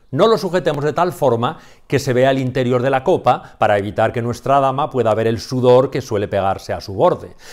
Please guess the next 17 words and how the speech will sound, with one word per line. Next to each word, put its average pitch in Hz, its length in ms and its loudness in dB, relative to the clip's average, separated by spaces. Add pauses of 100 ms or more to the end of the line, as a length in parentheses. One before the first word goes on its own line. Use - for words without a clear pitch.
ya 113 140 2
que 123 80 -2
no 135 80 -2
siempre 127 540 0 (160)
se - 180 -6
puede 117 260 -2
llevar 101 280 -2
uno 98 160 -8
nuevo, 110 400 -2 (400)
o 214 180 6
evitar 147 420 4
sostenerlo 127 920 0 (160)
como 175 220 2
si 143 200 -4
estuviéramos 113 720 0
pidiendo 95 460 -6
limosna. 82 480 -14